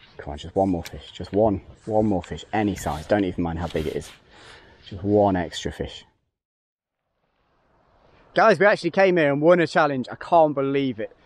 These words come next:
<laughs> Don't get me wrong, it's probably not the challenge to win and definitely not the way to win it. There's no doubt about the fish of the day, and that was Dan's epic fish that you're gonna have to go to his channel to see. So D B Fishing, go and check that out.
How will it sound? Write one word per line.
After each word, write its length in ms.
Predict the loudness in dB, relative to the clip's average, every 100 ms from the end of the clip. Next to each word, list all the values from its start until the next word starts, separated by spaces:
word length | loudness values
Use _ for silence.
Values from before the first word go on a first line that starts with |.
| _ -8
<laughs> 140 | -4 0
Don't 200 | 2 4
get 120 | 4
me 60 | 4
wrong, 180 | 2 2
it's 80 | 0
probably 240 | -2 0
not 200 | 0 0
the 80 | -2
challenge 420 | -2 -2 0 -4 -4
to 100 | -2
win 160 | -2
and 80 | 0
definitely 300 | 0 2 2
not 140 | 0
the 60 | 0
way 200 | 0 -2
to 140 | -2
win 180 | -2 -2
it. 100 | -4 -12 _ _ _
There's 160 | -6 2
no 180 | 4 6
doubt 160 | 4
about 180 | 2 0
the 60 | -2
fish 580 | -12 -16 2 2 2 -2
of 80 |
the 80 | -2
day, 300 | 0 -2 -2 _ _
and 120 | -4 0
that 80 | 0
was 100 | 0
Dan's 300 | 0 0 -4 -4
epic 300 | -2 -2 -4
fish 200 | -4 -6
that 80 | -4
you're 100 | -4
gonna 160 | -2 0
have 160 | -2
to 80 | -2
go 120 | -2
to 140 | 0 -2
his 440 | -2 0 0 -2
channel 420 | -4 -2 0 -2 -4
to 160 | -6
see. 340 | -2 0 0 -2
So 220 | -4 -2
D 220 | 2 2
B 100 | 2
Fishing, 340 | 0 -4 -2 0
go 120 | 2
and 80 | 2
check 200 | 0 -2
that 120 | -2
out. 280 | 0 -2 -2